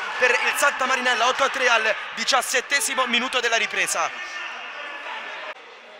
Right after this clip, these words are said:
Si riparte quindi con, eh, la battuta. Manovra la Virtus Anguillara con, eh, Traini, scusate, con, eh, Picchioni,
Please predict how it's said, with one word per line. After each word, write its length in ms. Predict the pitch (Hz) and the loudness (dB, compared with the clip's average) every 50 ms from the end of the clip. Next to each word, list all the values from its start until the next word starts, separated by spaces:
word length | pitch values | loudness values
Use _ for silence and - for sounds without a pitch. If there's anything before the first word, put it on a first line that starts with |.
| - - - - - - - - - - - - - - - - - - - - - - - - - - - - - | -20 -20 -20 -20 -20 -20 -20 -20 -20 -20 -20 -20 -14 -12 -8 -4 -2 -2 0 2 2 2 2 2 2 0 0 0 0
Si 140 | - - 190 | 0 0 2
riparte 360 | 190 202 240 233 - 240 220 | 4 4 4 4 4 2 0
quindi 280 | - 233 233 220 220 208 | 0 -2 -2 -2 -2 -2
con, 200 | - 240 233 226 | 0 -2 0 2
eh, 200 | 226 226 220 220 | 2 4 4 4
la 140 | 214 220 220 | 4 4 4
battuta. 720 | - 226 214 - - 240 240 226 - 214 196 202 214 - - - - - - - - - - - - - 277 254 - - - - 202 - - - - - - - - - - - - - - - - - - - - - - - - - - - - - | 4 2 2 2 0 -6 -6 -2 0 2 2 2 2 0 -4 -10 -16 -16 -18 -18 -18 -18 -18 -18 -16 -16 -16 -16 -16 -16 -16 -16 -16 -16 -16 -18 -18 -18 -18 -18 -16 -16 -16 -16 -16 -18 -18 -18 -16 -16 -16 -16 -16 -16 -18 -18 -18 -18 -18 -18 -12 -8
Manovra 460 | 131 160 190 196 202 202 196 196 196 | -2 0 0 2 4 4 6 6 4
la 100 | 196 190 | 4 2
Virtus 420 | 190 214 196 - 220 202 - - | 0 -2 -4 -6 -4 -4 -2 2
Anguillara 720 | 226 208 202 202 202 196 190 202 196 196 190 190 185 175 165 | 4 4 4 4 2 0 -2 -2 0 2 2 2 2 0 -2
con, 280 | - - 208 214 202 | -2 -4 -4 -2 0
eh, 280 | 202 202 196 196 196 190 - | 2 4 4 4 2 0 -2
Traini, 420 | - 214 196 190 196 185 180 175 170 | -2 0 2 2 2 0 -2 -4 -6
scusate, 420 | - - 160 202 190 185 185 170 | -6 -6 -4 -4 -4 -2 -4 -4
con, 180 | 175 196 196 190 | -2 -2 0 0
eh, 140 | 190 190 | 0 0
Picchioni, 640 | - 214 202 - - - 226 226 208 175 180 185 | 0 -2 -4 -6 -2 -2 0 0 0 0 -2 -2